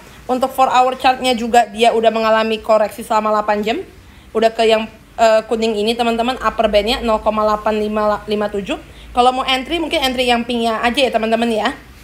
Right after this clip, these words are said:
Nol koma tiga satu tujuh kosong. Ini aku nggak bisa pakai trend line karena ini kan baru mulai di hari pertama ya. Jadi kita ma-, mungkin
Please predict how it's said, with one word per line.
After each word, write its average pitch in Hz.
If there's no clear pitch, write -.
Nol 233
koma 233
tiga 233
satu 233
tujuh 208
kosong. 196
Ini 294
aku 330
nggak 262
bisa 247
pakai 233
trend 220
line 254
karena 269
ini 285
kan 311
baru 214
mulai 220
di 214
hari 214
pertama 214
ya. 190
Jadi 202
kita 226
ma-, 226
mungkin 226